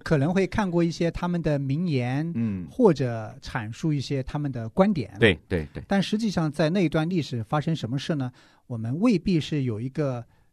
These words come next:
Speaker 1: 一条主线的梳理。
Speaker 2: 嗯，嗯，嗯。
Speaker 1: 对，可能没有。那我们就花一点时间，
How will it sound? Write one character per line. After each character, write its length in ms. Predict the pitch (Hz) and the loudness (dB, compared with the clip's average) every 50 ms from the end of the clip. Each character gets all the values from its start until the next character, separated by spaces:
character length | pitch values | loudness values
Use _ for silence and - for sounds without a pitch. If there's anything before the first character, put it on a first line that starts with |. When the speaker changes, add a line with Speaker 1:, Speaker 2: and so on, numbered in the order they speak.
| _ - 147 - | _ -20 -14 -10
Speaker 1:
一 80 | 185 170 | -8 -6
条 280 | - - 131 120 131 139 | -4 -4 -4 -4 -4 -6
主 260 | - - 139 107 95 | -6 -6 -8 -8 -6
线 240 | 92 - 208 190 147 | -4 0 0 0 0
的 80 | 127 | -2
梳 240 | 113 - - 180 196 | -4 -4 -2 -2 -2
理。 180 | 170 117 87 - _ _ - | -2 -4 -6 -10 _ _ 0
Speaker 2:
嗯， 340 | - 127 147 147 123 98 - - - | 4 8 8 10 8 8 6 0 -8
嗯， 160 | - 110 104 90 | -8 -6 -4 -4
嗯。 20 | 85 - _ - | -6 -8 _ -4
Speaker 1:
对， 200 | 95 127 113 107 - | -4 -4 -4 -4 -6
可 100 | - 127 | -6 -4
能 140 | 120 123 120 | -4 -2 -2
没 140 | 120 131 | -2 -2
有。 120 | 131 113 - - - - - - | -4 -4 -6 -10 -20 -20 -14 -4
那 140 | - 185 196 | 0 2 4
我 100 | 180 151 | 4 4
们 160 | 120 113 127 | 4 2 0
就 380 | - 156 147 135 123 117 107 104 | 0 0 0 2 0 -2 -6 -8
花 260 | - - 160 165 165 | -6 -2 0 0 2
一 60 | 160 | 0
点 160 | 139 131 107 | 0 -2 -4
时 180 | 104 - - 131 | -6 -6 -6 -6
间， 300 | 117 - 151 151 147 | -2 -2 0 0 -2